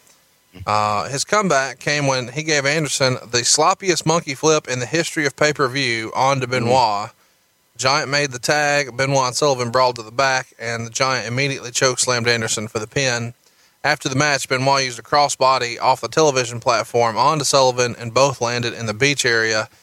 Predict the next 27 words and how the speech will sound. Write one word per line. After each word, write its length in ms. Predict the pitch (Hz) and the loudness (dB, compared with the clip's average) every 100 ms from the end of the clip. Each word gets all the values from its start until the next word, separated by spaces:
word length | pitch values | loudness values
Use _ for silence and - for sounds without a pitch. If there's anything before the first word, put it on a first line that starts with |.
| _ _ _ | _ _ _
They 80 | 113 | -4
brawled 520 | 107 139 143 135 92 | 2 4 4 2 0
back 220 | 135 143 | 0 0
to 100 | - | 0
the 120 | 123 | 0
ring, 340 | 131 127 127 120 | 2 2 0 -2
where 140 | 110 | -2
Benoit 420 | 113 131 123 120 | 0 0 2 0
gave 180 | 117 117 | -2 -2
Sullivan 360 | - 131 120 113 | 2 2 2 -2
a 20 | |
backward 380 | 110 120 - 101 | 0 0 -2 -2
superplex 800 | - 160 151 120 151 135 123 - | 0 0 0 -2 2 2 0 0
off 240 | 117 - | 0 0
the 40 | - | -4
top 320 | 120 107 - | 0 0 2
rope 300 | 151 156 - | 2 2 -2
and 100 | 123 | -12
kept 240 | 120 120 - | -2 0 2
stomping 420 | - 139 131 131 | 2 2 0 -2
on 160 | 123 123 | 0 0
him 160 | 117 | -4
until 220 | - - | -6 -2
a 60 | 107 | 2
woman 280 | 135 147 127 | 4 2 2
ran 220 | 127 127 | 2 2
in 320 | 127 120 120 | 2 0 -2